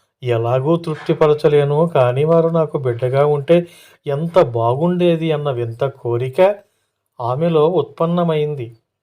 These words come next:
ఆ రోజు మిగతా భక్తులతో కలిసి ఆమె కారయ్య ఆశ్రమంలో బస చేస్తున్న మహద్గురువు శ్రీ పూర్ణానంద స్వామివారి సన్నిధికి వెళ్ళారు. అందరూ వారికి పాదనమస్కారం చేసుకుని కూర్చున్నారు. ఉషగారు కూడా వారికి పాదనమస్కారం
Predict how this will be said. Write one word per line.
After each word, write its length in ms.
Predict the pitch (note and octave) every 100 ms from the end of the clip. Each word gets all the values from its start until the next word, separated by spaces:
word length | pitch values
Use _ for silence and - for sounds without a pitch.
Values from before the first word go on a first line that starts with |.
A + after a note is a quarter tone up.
| _ _ _ _
ఆ 80 | E3
రోజు 320 | E3 F3 G#3+
మిగతా 400 | F#3+ E3 F3 G#3+
భక్తులతో 600 | G3 F#3 F3+ F3 F3 E3+
కలిసి 360 | D3 D3+ D3+ E3+
ఆమె 180 | D#3 C#3
కారయ్య 640 | C3 B2+ C#3 D#3 E3 C#3+ D3+ C3
ఆశ్రమంలో 920 | C3 - D3+ D3 C#3+ D3+ C#3 C3+ C#3 _ _ _ _
బస 160 | A#2+ A2+ D3+ D3+
చేస్తున్న 420 | G3 G3 G#3+ G#3
మహద్గురువు 600 | F#3+ E3+ E3 D3 D3+ D3
శ్రీ 240 | C#3 C3+ B2+
పూర్ణానంద 520 | B2 A#2 B2 B2+ C#3
స్వామివారి 640 | D3 - B2+ B2+ C3 C3 - _ _ _
సన్నిధికి 640 | - A#2+ A2+ B2 B2+ -
వెళ్ళారు. 480 | E3+ C#3 D3 C3+ A#2+ - _ _ _ _
అందరూ 500 | C3 C#3+ E3 F#3+ A3+
వారికి 260 | G#3+ D#3+ D3
పాదనమస్కారం 880 | C3+ A#2 B2 D3 E3+ - F3 E3 D#3 D3
చేసుకుని 340 | C3 - C#3+
కూర్చున్నారు. 680 | D3 C3 - D3 D#3+ F#3 F3+ - _ _ _ _ _ _
ఉషగారు 480 | B2+ - D#3 G3+ A3
కూడా 300 | - F3 F3+
వారికి 320 | G#3 F#3 D3+
పాదనమస్కారం 840 | B2 A2+ B2 C#3+ E3 - E3+ D#3+